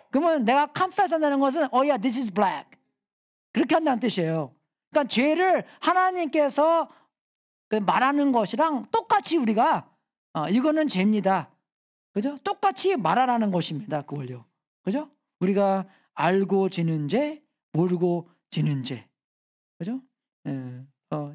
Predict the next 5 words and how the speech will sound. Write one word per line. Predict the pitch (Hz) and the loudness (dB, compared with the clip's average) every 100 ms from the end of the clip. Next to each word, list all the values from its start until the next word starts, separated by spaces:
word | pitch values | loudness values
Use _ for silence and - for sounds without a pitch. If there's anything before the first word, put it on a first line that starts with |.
| - | -6
깨닫지 | 269 240 233 - 233 | -2 0 -2 -2 -4
못한 | 190 180 202 185 175 | -2 -2 0 -2 0
죄, | 285 339 320 _ _ | 0 -2 -4 _ _
그다음에 | 180 185 180 175 - | -2 -2 -2 -4 -6
끔찍한 | 415 381 - 359 - 320 320 294 | -8 -6 -6 -6 -2 -2 0 -4